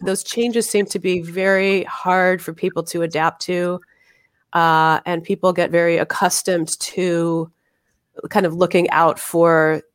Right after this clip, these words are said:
um, those symptoms that start to arise during that time.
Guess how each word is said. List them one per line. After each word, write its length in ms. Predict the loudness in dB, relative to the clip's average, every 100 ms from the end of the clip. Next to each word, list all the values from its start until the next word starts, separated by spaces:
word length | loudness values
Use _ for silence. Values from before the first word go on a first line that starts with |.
| _ -14
um, 380 | -10 -10 -10
those 240 | -4 -2 0
symptoms 500 | 2 2 2 0 0
that 140 | -2
start 260 | -2 -2 -2
to 160 | -4
arise 420 | -4 -2 -2 -2 -2
during 280 | -4 -4
that 140 | -6 -10
time. 440 | -8 -8 -6 -10